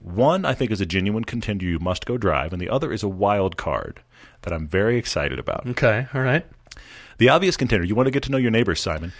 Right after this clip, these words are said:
Speaker 1: Ask to drive one of their Corvettes. You need to drive the C seven Corvette. You need to
Speaker 2: <laughs>
Speaker 1: seriously
Speaker 2: You don't
Speaker 1: consider
Speaker 2: know
Speaker 1: it.
Speaker 2: me, but
Speaker 1: What? But, but hey, we're neighbors now.
Speaker 2: <laughs>
Speaker 1: But seriously,
Speaker 2: Here's
Speaker 1: or,
Speaker 2: a
Speaker 1: or
Speaker 2: cup of
Speaker 1: just,
Speaker 2: sugar?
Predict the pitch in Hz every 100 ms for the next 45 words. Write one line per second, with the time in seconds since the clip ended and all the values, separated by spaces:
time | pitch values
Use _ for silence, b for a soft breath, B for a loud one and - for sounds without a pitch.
0 | B B 120 131 165 170 147 123 117 107
1 | - 107 92 - - - _ _ _ _
2 | _ _ 110 110 135 147 110 123 117 113
3 | 104 101 127 113 104 92 92 90 76 62
4 | - 104 117 127 - 131 123 311 110 110
5 | 117 127 123 95 80 - 85 - 131 135
6 | 123 147 165 143 160 165 117 131 117 127
7 | 104 95 73 - - - 160 - 190 -
8 | - 170 160 165 160 190 151 214 247